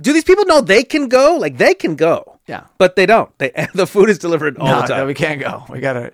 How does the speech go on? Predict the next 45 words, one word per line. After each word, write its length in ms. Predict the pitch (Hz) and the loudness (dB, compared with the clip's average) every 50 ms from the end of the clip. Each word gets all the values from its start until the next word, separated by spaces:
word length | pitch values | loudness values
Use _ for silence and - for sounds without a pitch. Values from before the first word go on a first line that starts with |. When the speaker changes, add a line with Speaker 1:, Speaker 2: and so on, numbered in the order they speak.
| _ - | _ -6
Speaker 2:
well, 100 | 139 147 | -4 -2
they 140 | 147 160 165 | 0 0 0
think 180 | - 190 175 156 | 0 -2 -4 -4
it's 100 | 147 - | -4 -6
the 80 | 127 | -8
pandemic 460 | - 131 123 107 107 104 98 90 - | -10 -10 -10 -10 -12 -14 -16 -18 -20
still. 200 | - - - - _ _ _ _ _ _ _ _ _ _ _ - - - | -20 -20 -20 -20 _ _ _ _ _ _ _ _ _ _ _ -20 -16 -10
Speaker 1:
They, 160 | 139 185 - 170 | -8 -6 -2 0
they 120 | 190 196 | 0 0
think, 220 | 190 - 190 156 156 | 2 2 0 0 0
yeah, 100 | 143 120 | 0 -2
exactly. 400 | 117 107 123 110 - 104 85 - _ - | 0 -2 -6 -6 -6 -10 -14 -16 _ -14
Distancing 580 | 113 104 170 175 - - 139 117 - 110 98 92 | -4 0 0 0 0 -2 -12 -12 -12 -14 -16 -16
still. 340 | - - 135 113 80 - _ _ _ _ _ _ _ _ - | -12 -8 -6 -6 -6 -8 _ _ _ _ _ _ _ _ 0
That 200 | 139 190 240 302 | 2 2 2 2
is 80 | 277 262 | 2 0
a 80 | 233 | 0
big 200 | 156 190 202 190 208 | 2 2 2 2 2
industry. 360 | 208 226 - - 117 87 90 | 0 -2 -4 -8 -8 -10 -6
The 120 | 110 147 | -6 -4
gig 200 | 131 185 214 240 | -2 -2 -2 -2
economy 320 | 233 220 233 226 226 220 247 | -4 -6 -4 -4 -2 -2 -2
is 80 | 226 - | -4 -2
Speaker 2:
Huge. 60 | - | 0
Speaker 1:
big, 260 | 196 196 202 190 190 _ _ _ _ - | 2 2 2 0 -2 _ _ _ _ -10
and 140 | 135 127 - | -10 -8 -4
food 180 | - 175 185 | -2 -2 0
delivery 320 | 170 175 175 170 151 156 139 | 0 0 -2 -2 0 -2 -2
is 80 | 117 | -4
big. 260 | - 104 82 - _ - - - _ _ _ _ _ - | -4 -10 -14 -14 _ -20 -20 -20 _ _ _ _ _ -8
Speaker 2:
Now, 220 | 170 165 165 - | -6 -4 -4 -6
one 240 | 165 180 262 320 311 | -6 -8 -8 -8 -10
thing 340 | - - 185 175 165 151 - - _ _ _ _ _ _ _ _ _ _ _ | -10 -10 -10 -10 -10 -10 -12 -14 _ _ _ _ _ _ _ _ _ _ _
kinda 300 | 139 151 139 117 107 - _ _ _ _ _ _ _ | -12 -10 -10 -10 -12 -14 _ _ _ _ _ _ _
struck 360 | - - - - - - - - | -18 -16 -12 -10 -12 -12 -12 -16
me 100 | - - _ | -20 -20 _
a 40 | _ | _
little 160 | _ - 98 | _ -20 -20
bit. 160 | - - - _ _ _ _ _ _ _ _ _ _ _ _ _ _ - | -20 -20 -20 _ _ _ _ _ _ _ _ _ _ _ _ _ _ -8
Johnny 300 | 151 156 165 190 214 208 | -4 -2 -2 -2 -2 -4
needs 220 | 185 170 143 123 | -4 -6 -6 -8
a 40 | 120 | -10
job. 300 | 110 117 - - - _ _ _ _ _ _ _ _ _ _ _ _ _ _ _ _ _ _ _ _ _ _ - | -14 -16 -16 -18 -20 _ _ _ _ _ _ _ _ _ _ _ _ _ _ _ _ _ _ _ _ _ _ -16
Where 320 | 127 123 139 175 202 220 | -8 -4 -2 -2 -2 -2
better 520 | 190 170 156 151 139 131 127 131 127 123 | -2 -2 -2 -2 -2 -2 -6 -8 -10 -14